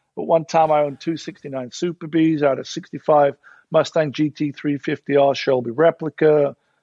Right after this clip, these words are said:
a sixty-seven E-Type Jag, a seventy-three Lotus Europa.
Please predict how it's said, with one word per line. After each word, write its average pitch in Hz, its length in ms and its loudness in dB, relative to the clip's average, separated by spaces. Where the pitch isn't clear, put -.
a - 40 -12
sixty-seven 139 600 -4
E-Type 131 380 -8
Jag, 156 520 4
a 131 60 -8
seventy-three 139 540 -4
Lotus 135 380 -6
Europa. 160 760 2